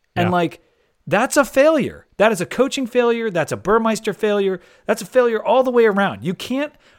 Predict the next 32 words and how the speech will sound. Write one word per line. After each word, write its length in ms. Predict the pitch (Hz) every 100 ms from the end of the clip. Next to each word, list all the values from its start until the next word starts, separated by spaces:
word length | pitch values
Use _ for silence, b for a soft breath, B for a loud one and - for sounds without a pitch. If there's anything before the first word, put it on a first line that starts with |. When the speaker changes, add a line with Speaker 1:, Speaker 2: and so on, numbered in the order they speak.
| b -
Speaker 1:
look 280 | 143 240 254
at 100 | -
that 200 | 233 -
defense 500 | 226 - 120 110 -
that 180 | 143 135
West 200 | 170 190
Virginia 300 | 170 185 175
has 240 | 165 165
on 140 | 180 160
the 60 | 120
field 440 | - 190 95 92 b b b
and 160 | 139
say, 360 | - 151 135 127 _ _ - -
"Nope, 280 | 139 208 -
we're 60 |
still 220 | 123 170 151
gonna 160 | 147
run 180 | 135 123
this 140 | 120 -
play. 300 | - 80 - _ -
Speaker 2:
Yeah. 180 | 110 -
Speaker 1:
We 120 | 151
know 220 | 151 147 180
it's 100 | -
gonna 140 | 190
fail. 240 | - 160
We're 80 | 139
gonna 140 | 117 104
run 220 | 113 117
it 40 |
anyway." 340 | 110 92 82 - _ _ _ -
Speaker 2:
Yeah. 200 | 120